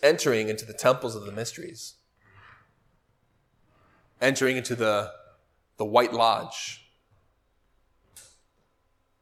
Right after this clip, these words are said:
The White Lodge is a term used by Samael Aun Weor to refer to the hierarchies of the divine.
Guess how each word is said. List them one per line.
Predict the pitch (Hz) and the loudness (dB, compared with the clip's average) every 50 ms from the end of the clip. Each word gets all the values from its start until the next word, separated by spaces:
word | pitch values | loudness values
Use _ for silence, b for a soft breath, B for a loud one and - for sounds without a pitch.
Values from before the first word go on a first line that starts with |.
| _ _ _ _ _ _ _ _ _ _ _ | _ _ _ _ _ _ _ _ _ _ _
The | - 117 | 2 6
White | 127 151 139 98 | 6 6 6 6
Lodge | 120 127 127 131 139 151 156 | 6 8 8 8 8 6 4
is | 147 120 | 2 0
a | 123 110 | -2 -2
term | - - 135 131 135 139 156 180 180 143 | 0 2 4 4 4 4 2 0 -6 -8
used | 120 117 117 117 | -6 -6 -4 -2
by | 113 110 101 104 | 0 0 0 0
Samael | 104 - - 123 117 117 117 117 | 0 0 2 2 4 4 4 2
Aun | 117 117 | 0 -2
Weor | 113 107 104 104 107 120 139 147 - - | -4 -4 -4 -2 -2 -2 -4 -6 -10 -8
to | - 110 | -8 -6
refer | 107 - - - 127 131 | -6 -4 -2 -2 0 0
to | 131 - - 123 107 113 - - - _ _ _ - - _ _ _ _ _ _ _ _ _ _ _ - | -2 -4 -6 -6 -6 -8 -10 -14 -18 _ _ _ -20 -20 _ _ _ _ _ _ _ _ _ _ _ -16
the | 113 113 113 110 110 107 104 104 101 - _ _ _ _ _ _ _ _ _ _ | -8 -4 -4 -2 -2 -2 -4 -6 -8 -10 _ _ _ _ _ _ _ _ _ _
hierarchies | - - 139 131 131 131 131 - 127 113 | 4 6 8 8 6 4 2 0 0 0
of | 117 110 | 0 -2
the | 110 110 | -4 -6
divine. | 107 101 101 107 104 104 104 104 98 | -6 -4 -2 -2 -2 -2 -2 -6 -12